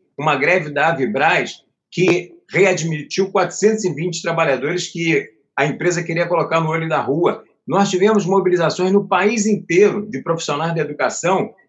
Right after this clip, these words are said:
para exigir o cumprimento do piso do magistério que foi votado no Congresso. Portanto, mobilizações nós temos. O que nós não temos é, é uma direção que canalize e unifique essas mobilizações que se dão de uma maneira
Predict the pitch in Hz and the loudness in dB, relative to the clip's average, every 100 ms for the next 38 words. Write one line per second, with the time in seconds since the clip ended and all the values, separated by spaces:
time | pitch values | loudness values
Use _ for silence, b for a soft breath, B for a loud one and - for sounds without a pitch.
0 | _ 151 185 165 170 - 196 - 185 170 | _ 4 4 4 -2 0 0 2 0 0
1 | 160 190 180 165 160 180 175 170 170 160 | -2 -2 -2 -4 0 2 2 0 -4 -4
2 | - 165 165 - - 165 160 - 160 160 | -6 -6 -6 -8 -8 -2 -2 0 0 -2
3 | 147 143 107 123 156 - _ _ _ 185 | -6 -6 -4 0 0 -2 _ _ _ -4
4 | 160 226 233 180 185 196 190 156 - 185 | -2 0 0 0 0 2 2 2 0 2
5 | 208 - - _ - 180 208 - 190 165 | 2 0 -8 _ -2 2 0 2 0 0
6 | 113 113 160 170 170 147 - 180 208 139 | -4 -8 -2 0 0 -2 0 2 2 0
7 | - _ _ 165 156 160 170 165 139 131 | -10 _ _ -4 0 0 2 0 0 2
8 | 214 233 - 190 202 220 214 - _ _ | 4 2 2 4 4 4 0 -10 _ _
9 | - - 220 254 196 165 185 214 - 113 | -2 0 0 0 0 0 2 2 0 -6
10 | 107 _ 165 208 208 170 - 190 196 - | -14 _ 0 4 4 2 -2 0 0 -2
11 | 113 - _ _ 160 180 165 147 170 165 | -10 -10 _ _ 0 2 0 -4 -4 -2
12 | 160 143 175 196 - - 208 185 180 185 | -2 -2 0 -2 -4 -6 -2 -2 -2 -2
13 | 180 160 160 175 185 | -2 -2 -2 -2 -2